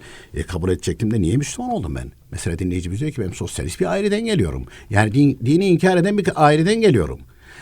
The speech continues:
Hani şeyde, hatırlar mısınız? E,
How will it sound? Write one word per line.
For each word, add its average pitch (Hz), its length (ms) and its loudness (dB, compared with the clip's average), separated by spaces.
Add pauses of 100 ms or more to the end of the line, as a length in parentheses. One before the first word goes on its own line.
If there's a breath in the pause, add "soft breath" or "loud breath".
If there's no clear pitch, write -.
(140 loud breath)
Hani 160 200 -2
şeyde, 147 420 -2 (1120 soft breath)
hatırlar 143 380 -6
mısınız? 95 420 -6
E, 85 220 -4